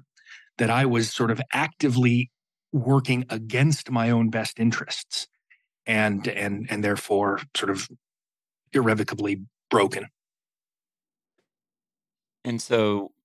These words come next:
Speaker 2: many of the listeners here, many may say that in some ways they could be in an abusive relationship with themselves. Maybe they're
Speaker 1: Absolutely.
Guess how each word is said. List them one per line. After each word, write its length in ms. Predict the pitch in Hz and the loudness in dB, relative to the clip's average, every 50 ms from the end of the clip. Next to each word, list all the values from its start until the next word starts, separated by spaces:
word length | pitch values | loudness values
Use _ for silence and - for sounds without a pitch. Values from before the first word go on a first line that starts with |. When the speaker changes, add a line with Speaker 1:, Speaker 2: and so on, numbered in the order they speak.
| _ _ _ _ | _ _ _ _
Speaker 2:
many 300 | 113 120 131 131 131 117 | 0 0 2 4 4 2
of 120 | 104 87 | 2 4
the 120 | - 104 | 2 2
listeners 560 | 95 98 98 98 - - 98 101 95 92 92 - | 4 4 2 0 0 -4 -2 0 0 0 -2 -4
here, 480 | - - 98 95 95 95 95 92 92 - _ _ _ _ _ _ _ _ _ _ _ _ _ _ _ _ _ _ _ _ _ _ _ _ _ _ _ _ _ _ _ _ _ _ | -2 2 2 4 4 4 2 0 -2 -10 _ _ _ _ _ _ _ _ _ _ _ _ _ _ _ _ _ _ _ _ _ _ _ _ _ _ _ _ _ _ _ _ _ _
many 280 | 117 127 160 170 151 | -2 0 0 0 0
may 320 | 123 110 104 107 117 127 127 | -2 0 2 2 2 2 0
say 420 | - - - 131 120 113 110 107 | -2 -6 -2 0 2 2 2 0
that 240 | 101 101 101 98 - | 0 0 -2 -2 -2
in 140 | 107 104 101 | -4 -8 -6
some 360 | - - - 143 143 160 160 | -8 -6 -2 -2 -2 0 0
ways 500 | 147 131 107 98 98 95 95 95 - - | 2 2 2 2 2 0 -2 -4 -6 0
they 160 | - 110 107 | 2 2 2
could 420 | 104 - - - 151 147 131 120 101 | 2 -2 -6 -2 -2 -2 -2 0 0
be 220 | 117 117 107 98 | 2 4 4 4
in 240 | 98 - - 101 98 | 2 2 0 0 0
an 120 | 98 95 | 2 0
abusive 680 | 98 90 87 - 101 107 120 123 - - - 113 101 - | 0 -2 -4 -8 -10 -10 -8 -8 -6 -4 -2 -2 -4 -2
relationship 840 | 95 92 95 92 90 95 95 95 - - 95 92 87 - - 92 - - | -2 -2 -2 0 2 0 0 0 0 -4 -4 -6 -6 -2 -2 -4 -4 -2
with 380 | - 92 98 98 90 - - | 0 2 4 4 2 0 -2
themselves. 920 | - 92 87 87 87 - - - - 78 - - - 80 - - - - _ _ _ _ _ _ _ _ _ | -2 0 0 0 -4 -8 -8 -8 -8 -8 -10 -10 -14 -14 -8 -8 -8 -8 _ _ _ _ _ _ _ _ _
Maybe 300 | - 107 107 107 107 113 | 0 0 0 2 2 0
they're 420 | 101 92 104 101 101 98 98 90 | 0 2 2 2 4 2 2 0
Speaker 1:
Absolutely. 460 | - 120 123 - - - 98 101 - | 0 -2 -4 -4 -4 -6 -6 -6 -8